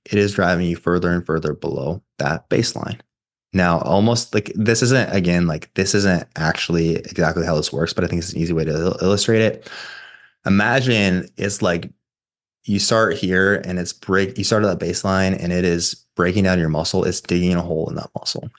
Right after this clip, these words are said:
Every set we, we get, every set we do, um, the harder we push, it digs it a little bit, that, the hole a little bit deeper, a little bit deeper, a little bit deeper.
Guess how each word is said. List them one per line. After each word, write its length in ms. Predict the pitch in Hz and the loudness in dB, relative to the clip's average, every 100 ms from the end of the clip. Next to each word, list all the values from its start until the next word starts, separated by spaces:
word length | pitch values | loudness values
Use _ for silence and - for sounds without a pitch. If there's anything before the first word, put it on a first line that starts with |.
| - | -4
Every 240 | 95 120 | 0 2
set 240 | 120 123 120 | 2 2 4
we, 280 | 104 87 - _ _ | 2 0 -4 _ _
we 180 | 98 87 | -2 0
get, 260 | 85 - - | -2 -4 -2
every 300 | 87 101 107 | 2 2 2
set 280 | 110 110 | 2 0
we 320 | 104 98 85 - _ | 2 2 0 -4 _
do, 320 | 90 - 147 - _ _ _ _ _ _ 90 | -4 0 -2 -4 _ _ _ _ _ _ 0
um, 480 | 87 82 78 76 - - | 2 2 0 -2 -6 -6
the 100 | 80 | 0
harder 200 | 85 92 | 2 2
we 80 | 95 | 0
push, 420 | 107 127 - - _ - | 0 -2 -4 -12 _ -4
it 140 | 92 | 0
digs 220 | 92 90 | 0 0
it 80 | 90 | 0
a 60 | 82 | 0
little 280 | 78 85 90 | 0 0 0
bit, 220 | 90 - | -2 -4
that, 180 | 80 - | -2 0
the 80 | 87 | 2
hole 380 | 87 82 80 | 2 2 -2
a 20 | 78 | -2
little 240 | 82 95 | 0 0
bit 140 | 85 | 0
deeper, 240 | 85 82 80 | -2 -4 -4
a 80 | 80 | -2
little 200 | 82 82 | -2 -2
bit 120 | 76 | -4
deeper, 220 | 78 80 | -4 -2
a 80 | 78 | -2
little 180 | 78 73 | -4 -6
bit 140 | 73 | -6
deeper. 320 | 78 - - | -6 -6 -10